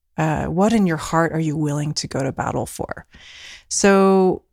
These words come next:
for this week's practice, I invite you to stand tall, imagining yourself like this protea flower,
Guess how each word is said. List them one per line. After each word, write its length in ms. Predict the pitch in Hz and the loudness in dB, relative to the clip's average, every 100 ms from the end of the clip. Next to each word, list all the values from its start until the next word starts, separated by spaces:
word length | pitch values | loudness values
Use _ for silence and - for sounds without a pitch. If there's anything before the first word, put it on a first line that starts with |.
| _ _ | _ _
for 240 | - - 208 | -4 2 4
this 320 | 226 247 - | 4 2 0
week's 360 | 190 185 - - | 2 2 0 -4
practice, 840 | - 127 - 117 98 147 - - - | -2 -2 -4 -8 -6 -6 -6 -8 -8
I 520 | - 202 226 220 226 220 | -4 -2 0 0 0 0
invite 440 | 190 165 160 160 | -2 0 0 -2
you 680 | 156 170 175 175 180 180 175 | -2 -2 -2 -2 0 -2 -4
to 720 | - - 175 170 - 175 175 - _ _ _ _ _ _ _ _ _ _ _ _ _ _ _ _ _ | -6 -8 -6 -4 -4 -4 -6 -10 _ _ _ _ _ _ _ _ _ _ _ _ _ _ _ _ _
stand 640 | - - 202 214 226 269 | -12 -4 -2 0 0 -2
tall, 720 | - - 151 151 - - 160 _ _ _ _ | -6 -8 -8 -8 -8 -10 -12 _ _ _ _
imagining 480 | 180 185 185 196 208 | -6 -4 -2 -2 -2
yourself 520 | 202 - - 156 - | -2 -4 -8 -12 -8
like 180 | 143 151 | -8 -6
this 220 | 160 147 | -8 -8
protea 800 | - - 165 175 175 - - 160 _ _ - _ _ _ _ _ _ _ _ | -10 -10 -8 -6 -6 -6 -8 -10 _ _ -20 _ _ _ _ _ _ _ _
flower, 600 | 160 160 160 156 151 | -8 -4 -4 -4 -6